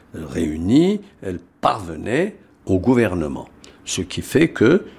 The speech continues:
d'après ce que nous disait à l'époque le ministre de l'Intérieur de l'époque, c'était monsieur Bentobal, euh, il nous disait que ce qui provient de la Fédération de France, euh, permettait de faire face à quatre-vingts pour cent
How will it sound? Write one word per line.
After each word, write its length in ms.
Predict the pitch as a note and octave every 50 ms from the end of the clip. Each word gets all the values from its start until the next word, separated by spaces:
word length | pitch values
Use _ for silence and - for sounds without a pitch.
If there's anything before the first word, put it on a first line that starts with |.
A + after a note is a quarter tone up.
| - _ -
d'après 380 | E2+ E2+ F2 - - - A#2+ A#2
ce 100 | - -
que 80 | - F2+
nous 180 | E2+ E2+ E2+
disait 300 | D#2+ D#2+ E2+ D#2+ E2 E2+
à 80 | D#2 D2+
l'époque 440 | D2+ D2+ - - - F2+ - - -
le 100 | D2+ D2+
ministre 480 | - D#2+ D#2+ E2 D#2+ - - - -
de 120 | - D#2 D2+
l'Intérieur 760 | - D2+ - - - - E2 F2 E2+ G2 C#3 F3+ F#3+ - -
de 120 | - -
l'époque, 500 | - - C#3 - - - C#4+ C4 - -
c'était 340 | - - - - - - - D#2+
monsieur 300 | D2+ - - - - -
Bentobal, 580 | - - - - - A2+ A#2+ - - G3+ E3+ - - - - - - - - - - - - -
euh, 140 | - F#2
il 100 | F#2+ F#2+
nous 160 | F#2 F2+ F2 E2
disait 340 | D#2 F2 F2 G2 D#3 A3
que 220 | - - - G#2 - - - -
ce 200 | - - - A#2
qui 240 | - - - - G2
provient 600 | - - - - B2+ D#3 D#3 C3 A#2 A2 F#2+ F2
de 160 | D#2+ C#2+ D#2
la 120 | - D#2+
Fédération 680 | - - - - F2 E2 D#2+ E2 - - - - - -
de 40 | -
France, 440 | - - - A#3 B3 B3 A#3+ - - - - - - - - - -
euh, 720 | - - G2 G2 F#2 F2 E2 D#2 D2+ D2 D2 C#2+ C#2 C2+ - -
permettait 760 | - A#2 - - - - - - - - - F#3+ - A3+ G#3+ - - - - _ - -
de 280 | G2 E2+ G2+ G2+ G2
faire 260 | F#2+ - - - -
face 320 | - - D3+ D#3+ - - -
à 60 | -
quatre-vingts 560 | - - - - - - B2+ B2 G2+ G#2+ G2
pour 240 | - - - - -
cent 180 | - - -